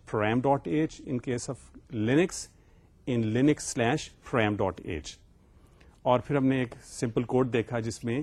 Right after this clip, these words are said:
ایک پروسیس ایک پائپ کریئیٹ کرتا ہے، پھر ایک چائلڈ پروسیس کریئیٹ کرتا ہے، چائلڈ پائپ میں ڈیٹا رائٹ کرتا ہے، پیرنٹ اس میں سے ریڈ کرتا ہے، اس کو اسکرین پہ ڈسپلے کر دیتا ہے۔ یہ ہم نے دیکھا یوز پائپ سسٹم کال کا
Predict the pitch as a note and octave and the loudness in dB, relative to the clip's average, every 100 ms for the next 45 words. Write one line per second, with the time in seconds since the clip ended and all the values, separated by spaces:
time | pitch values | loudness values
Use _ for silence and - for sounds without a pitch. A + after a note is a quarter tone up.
0 | D3 F3+ A2+ B2 G#2 - B2 - A2+ - | -6 -8 -4 2 2 0 -4 -4 -6 -2
1 | G#2 G2+ A#2+ A#2+ - C3 A#2+ C3+ C3 - | -2 -2 0 0 0 -2 -2 -4 -6 -8
2 | _ _ _ _ _ - - A#2+ G#2 A2+ | _ _ _ _ _ -12 -2 -2 0 -2
3 | G2+ G2+ A#2 A#2 A#2 - A#2+ A2+ A#2 G#2+ | -2 0 -2 0 -6 -4 -4 -2 -6 -4
4 | A#2+ A2+ - - - - _ - C#3+ A#2 | -4 -6 -8 -20 -20 -20 _ 0 6 8
5 | B2+ A#2+ B2 A#2 A2+ B2 A2 G#2+ A#2 G2 | 8 2 4 4 4 0 0 0 0 0
6 | G#2+ - A2 - B2 A#2+ - - - A#2 | -2 -2 -2 -2 -4 -4 -10 -10 -2 0
7 | B2 A#2 A#2 B2+ A2 A2+ G2+ A2 - A#2 | 0 -2 -6 -6 -4 -4 -2 -4 -2 -2
8 | A#2 A#2+ A#2 A2 - - - G#2+ - A2 | -2 -4 -4 -6 -14 -12 -8 -8 -6 -4
9 | G#2+ G#2+ G2 - A2 G#2 G#2 G#2 G2 G#2 | -4 -6 -10 -6 -6 -4 -6 -6 -6 -8
10 | G#2 - - - - - A2+ B2 A#2+ A#2+ | -8 -14 -20 -20 -20 -10 0 2 2 0
11 | A2 G#2+ - A#2 G#2+ A2+ - - A2+ A#2 | -2 -4 -4 -4 -2 -4 -6 0 0 0
12 | - - C3+ A#2+ G#2 G2 G2 A#2 | -4 -6 -4 -2 0 0 0 -4